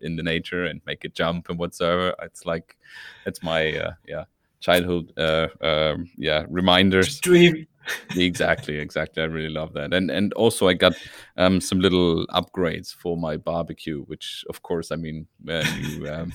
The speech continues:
Speaker 1: <laughs> yeah, when you, uh, cook a lot more at home, this is very useful to have. So yeah, there you go.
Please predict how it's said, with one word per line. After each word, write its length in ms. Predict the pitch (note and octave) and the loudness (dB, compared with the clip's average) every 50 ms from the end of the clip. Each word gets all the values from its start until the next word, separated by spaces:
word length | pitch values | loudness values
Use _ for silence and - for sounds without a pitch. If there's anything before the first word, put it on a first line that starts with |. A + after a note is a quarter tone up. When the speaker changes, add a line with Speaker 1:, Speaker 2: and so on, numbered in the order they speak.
| - - | -12 -16
Speaker 1:
<laughs> 120 | - - | -14 -8
yeah, 120 | F2+ E2 - - - _ - F#3+ - F3 C#3+ _ | -8 -8 -8 -10 -18 _ -16 -14 -12 -12 -14 _
when 80 | - D#2 | -10 -10
you, 120 | E2 E2 - _ _ - - - - - - | -10 -10 -10 _ _ -20 -20 -20 -16 -6 -2
uh, 180 | E2+ E2+ D#2 D2+ - | -2 -2 -2 -2 -4
cook 220 | - - D3 - | 0 0 0 2
a 40 | D2+ | 0
lot 160 | D#2 D#2 - - E2+ | -2 -2 -2 -4 -4
more 180 | E2 D#2+ D#2 D#2+ | -4 -2 -2 -2
at 100 | E2+ - | -2 0
home, 280 | F2 F2 F2+ F#2+ G2 | -2 -2 -2 -2 -4
this 220 | E2+ F2 - - - | -6 -8 -8 -8 -10
is 140 | F2 - - | -10 -8 -4
very 200 | E2+ E2+ F#2 F#2+ | 0 0 0 2
useful 440 | A2 D3+ E3 - - - - - _ | 2 2 0 0 -4 -14 -18 -20 _
to 120 | - - - | -14 -14 -12
have. 260 | - - - - - _ _ _ _ _ _ | -12 -14 -16 -18 -20 _ _ _ _ _ _
So 280 | - - - D2+ - _ _ _ _ - | -6 -4 -4 -4 -4 _ _ _ _ -4
yeah, 160 | - - - - _ _ - | -2 -2 -2 -4 _ _ -10
there 100 | - F#2 | -6 -4
you 80 | F#2+ F2+ | -2 2
go. 180 | G2+ G#2+ A#2 | 4 4 2